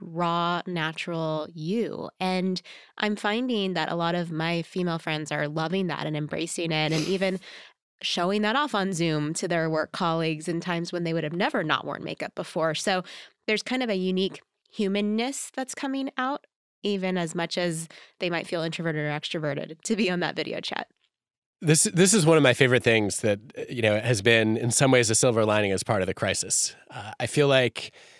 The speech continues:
Speaker 3: for years, one of the biggest competitive disadvantages that women have faced at work is just the amount of prep time that they do on hair and makeup and clothes, which as a bald guy, I, I will often leave my house five minutes after I've,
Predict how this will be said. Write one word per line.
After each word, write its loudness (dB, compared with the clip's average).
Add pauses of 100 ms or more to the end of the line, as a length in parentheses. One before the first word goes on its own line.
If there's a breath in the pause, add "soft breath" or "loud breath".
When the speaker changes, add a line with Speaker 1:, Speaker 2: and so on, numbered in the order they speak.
(120)
Speaker 3:
for 2
years, 4
one 2
of 0
the 0
biggest 2
competitive 0
disadvantages 2
that -2
women 0
have -4
faced 0
at -6
work -4
is -4
just 0
the 2
amount 4
of 0
prep 0
time -4 (300 soft breath)
that -2
they 2
do 2
on 2
hair 4
and 0
makeup 2
and -4
clothes, -2 (320 soft breath)
which 2
as 2
a 2
bald 4
guy, 2 (180)
I, -4 (260)
I 4
will 4
often 4
leave 2
my 4
house 2
five 2
minutes 0
after -4
I've, -4